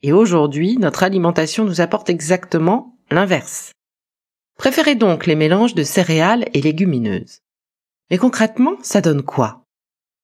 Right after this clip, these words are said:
Eh bien, en Asie, par exemple, on associe souvent le riz, qui est une céréale, au soja, qui est une légumineuse.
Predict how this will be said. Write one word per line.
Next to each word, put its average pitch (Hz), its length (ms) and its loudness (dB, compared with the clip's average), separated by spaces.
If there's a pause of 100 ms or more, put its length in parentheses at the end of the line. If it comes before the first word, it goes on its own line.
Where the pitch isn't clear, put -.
(300)
Eh 170 40 -2
bien, 175 180 4
en 180 100 4
Asie, 180 340 2
par 147 160 0
exemple, 135 500 -2
on 151 160 0
associe 147 400 -2
souvent 180 340 0
le 135 160 2
riz, 160 300 0
qui - 140 -4
est - 100 -6
une 123 80 -2
céréale, 135 600 0
au - 120 0
soja, 165 560 0
qui - 140 -4
est - 200 -4
une 120 120 -2
légumineuse. 139 680 0